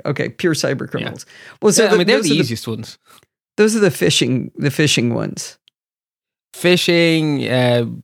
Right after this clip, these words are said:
Speaker 2: uh, ransomware, th-, th-, they, th-, anything that will get your money
Speaker 1: Okay.
Speaker 2: or something that will turn into money. They don't, you know, it doesn't have
Speaker 1: Okay.
Speaker 2: to be direct money. It's just something that, of value.
Speaker 1: Okay.
Speaker 2: Uh, the in-, the insiders I first thought wouldn't affect us,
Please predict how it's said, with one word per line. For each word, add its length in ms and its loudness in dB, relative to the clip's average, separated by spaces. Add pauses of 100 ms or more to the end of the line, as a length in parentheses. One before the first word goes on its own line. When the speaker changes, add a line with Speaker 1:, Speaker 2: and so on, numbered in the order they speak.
(160)
Speaker 2:
uh, 140 -6
ransomware, 1200 2
th-, 220 -8
th-, 160 -10 (120)
they, 180 -2 (140)
th-, 260 -14
anything 480 0
that 100 2
will 80 2
get 160 0
your 120 2
money 340 -2 (800)
Speaker 1:
Okay. 160 4
Speaker 2:
or 80 4
something 300 2
that 100 0
will 100 0
turn 180 0
into 180 -2
money. 240 -6 (300)
They 80 -4
don't, 160 2
you 140 0
know, 80 2
it 20 2
doesn't 160 2
have 80 0
Speaker 1:
Okay. 60 -6
Speaker 2:
to 40 -8
be 80 -2
direct 380 -2
money. 320 -2
It's 100 -16
just 140 -12
something 300 -2
that, 220 -10
of 200 -2
value. 360 -6 (880)
Speaker 1:
Okay. 300 2
Speaker 2:
Uh, 100 -10
the 200 2
in-, 360 -2
the 220 0
insiders 540 4
I 200 0
first 460 0
thought 320 2
wouldn't 320 -2
affect 420 -4 (100)
us, 440 -2